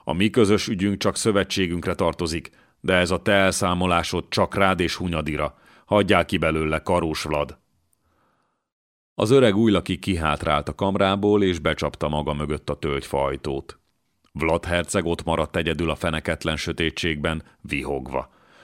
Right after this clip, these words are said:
Csontvékony ujjai gyengéden simították a fekete leplet,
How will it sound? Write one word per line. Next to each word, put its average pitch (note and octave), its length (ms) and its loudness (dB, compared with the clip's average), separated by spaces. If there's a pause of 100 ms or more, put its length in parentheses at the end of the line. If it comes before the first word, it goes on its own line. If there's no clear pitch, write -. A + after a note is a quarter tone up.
(140)
Csontvékony F2 760 2
ujjai E2+ 460 0
gyengéden D#2+ 540 0
simították D2+ 720 -4
a D2 60 -8
fekete F#2 420 -4
leplet, D#2+ 440 -2